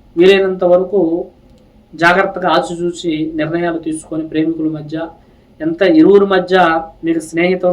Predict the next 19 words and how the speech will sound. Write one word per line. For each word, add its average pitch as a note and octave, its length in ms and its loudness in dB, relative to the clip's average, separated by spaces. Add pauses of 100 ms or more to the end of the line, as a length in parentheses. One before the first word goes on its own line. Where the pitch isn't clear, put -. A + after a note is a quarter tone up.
సన్నిహితం F3 460 -2 (140)
ఎంత E3 180 -4 (120)
మీకు E3 220 -4 (800)
అండర్‌స్టాండింగ్ F#3+ 640 0
ఉన్నా F3 140 -2 (140)
కానీ F3 180 0 (640)
గౌరవ G3+ 280 6
మర్యాదలతో F#3 520 2 (120)
సంభాషణలు E3+ 640 0
చేసుకోవడం D#3 440 -8 (100)
చాలా D3 280 -2
అవసరం. C#3+ 320 -10 (680)
తర్వాత F#3+ 340 2 (320)
మీకు G3 240 2
సంబంధించిన G3+ 480 -4 (100)
విషయాలు F#3+ 400 -2
వేరే F#3 240 0
వాళ్ళకి F#3 280 -2
చెప్పి E3 200 -8